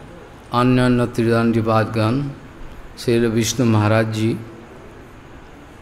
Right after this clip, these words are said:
अन्य अन्य त्रिदंडीवादगण, ब्रह्मचारी वृंद, सती मंडली, मत मंडली, सब कोई के चरण में मेरा हार्दिक दंडवत नति ज्ञापन करते हुए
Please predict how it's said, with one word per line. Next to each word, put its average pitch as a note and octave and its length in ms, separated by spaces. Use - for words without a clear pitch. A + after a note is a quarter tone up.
अन्य A#2+ 260
अन्य A#2 280
त्रिदंडीवादगण, A2+ 1000
ब्रह्मचारी A#2 600
वृंद, A2+ 320
सती A2+ 360
मंडली, A2 440
मत G#2+ 300
मंडली, G#2+ 500
सब C3 240
कोई C#3+ 180
के C#3+ 140
चरण B2+ 360
में A#2 340
मेरा A2+ 500
हार्दिक A2 500
दंडवत A2+ 480
नति A2+ 240
ज्ञापन G#2+ 360
करते G#2+ 400
हुए A2 260